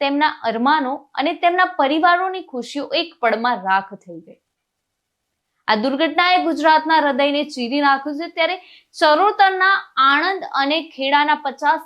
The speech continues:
થી વધુ લોકો ગુજરાતના પૂર્વ મુખ્યમંત્રી વિજય રૂપાણી અને મેડિકલ હોસ્ટેલના વિદ્યાર્થીઓ તેમજ બીજા અનેક નિર્દોષ લોકો આ ત્રાસદીનો ભોગ બન્યા છે. આ પ્લેનમાં દરેક વ્યક્તિ એક ધબકતું હૃદય હતું, એક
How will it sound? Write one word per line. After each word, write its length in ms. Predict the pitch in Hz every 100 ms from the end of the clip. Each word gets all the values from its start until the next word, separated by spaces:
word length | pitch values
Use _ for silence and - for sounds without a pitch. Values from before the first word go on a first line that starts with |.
| 370
થી 100 | 320
વધુ 220 | 269 254 247
લોકો 260 | 233 247 262
ગુજરાતના 580 | 254 202 226 226 233 233 -
પૂર્વ 240 | 320 349 370 311
મુખ્યમંત્રી 640 | 262 247 240 233 233 285 311 _ _ 220 262
વિજય 280 | 277 359 403
રૂપાણી 400 | 339 330 311 349 - _ -
અને 100 | 294 269 262
મેડિકલ 440 | 277 381 403 403 320
હોસ્ટેલના 460 | 294 294 302 277 226
વિદ્યાર્થીઓ 560 | 226 226 262 277 339 370 349
તેમજ 260 | 294 294 269 208
બીજા 280 | 254 240 349 - 269
અનેક 260 | 294 320 339 302
નિર્દોષ 420 | 254 220 233 233 226
લોકો 220 | 208 269 - -
આ 20 | -
ત્રાસદીનો 680 | 233 214 214 - 285 277 226 226 165
ભોગ 180 | 185 190 170
બન્યા 260 | 170 165 160
છે. 80 | _ _ _ 277
આ 80 | 403 302
પ્લેનમાં 480 | 311 285 311 294 240
દરેક 280 | 294 427 427 294
વ્યક્તિ 300 | 240 - 359 - 339
એક 100 | 277 196
ધબકતું 540 | 202 214 320 330 339 220
હૃદય 220 | 185 208 180
હતું, 120 | 165 _ _ _ -
એક 160 | 320